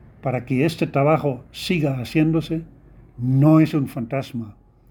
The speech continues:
Es una amenaza real a todos los gobiernos que esconden información, cultivan corrupción sistémica, violan los derechos de sus ciudadanos, controlan el sistema de justicia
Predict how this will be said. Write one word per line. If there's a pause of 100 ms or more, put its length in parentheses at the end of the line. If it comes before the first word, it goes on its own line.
(220)
Es
una
amenaza
real (440)
a
todos (160)
los
gobiernos (220)
que
esconden
información, (340)
cultivan
corrupción
sistémica, (580)
violan (180)
los
derechos
de
sus
ciudadanos, (420)
controlan
el
sistema
de
justicia